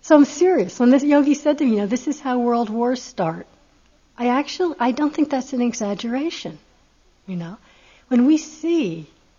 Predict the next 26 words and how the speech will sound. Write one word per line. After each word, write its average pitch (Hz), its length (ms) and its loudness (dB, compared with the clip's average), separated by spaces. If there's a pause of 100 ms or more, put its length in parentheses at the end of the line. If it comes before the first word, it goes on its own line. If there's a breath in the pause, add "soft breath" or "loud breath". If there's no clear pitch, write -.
(260)
how 247 240 -16
strong 233 960 -6 (840)
the 214 80 -6
grooves 202 1120 0
of 180 440 -8
greed 196 640 -2 (640)
or 185 100 -20
cruelty 285 760 -4
or 202 140 -10
ill 247 240 2
will 269 300 0
are 165 260 -8
over 190 220 -12
little 254 240 -2
things, 175 400 -8 (320 soft breath)
imagine 208 840 -4 (320)
if 240 160 -10
somebody, 220 1080 -4
you 208 120 -4
know, 208 140 -2
destroyed 196 580 -4
our 226 120 -4
home, 220 440 -6 (540 soft breath)
took 220 180 -8
our 226 160 -2
land, 214 600 -8